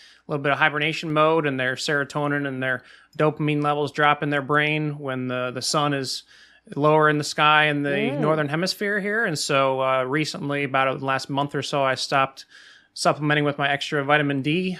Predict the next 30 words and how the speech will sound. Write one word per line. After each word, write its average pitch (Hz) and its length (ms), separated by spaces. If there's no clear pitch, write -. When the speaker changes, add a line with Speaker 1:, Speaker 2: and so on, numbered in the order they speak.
Speaker 1:
three. 254 480
So, 143 500
because 143 400
my 139 140
brain 147 340
now 143 260
is 127 100
liking 143 320
all 139 180
of 131 160
the 135 320
vitamin 143 320
D 139 120
it 131 80
can 131 120
soak 139 240
up 139 120
from 143 120
the 127 80
sunlight. 175 480
So 143 220
I'm 160 160
feeling 170 340
bright. 143 420
That's 135 360
where 127 200
I'm 120 140
at - 540
Speaker 2:
<laughs> - 20
Speaker 1:
today. - 320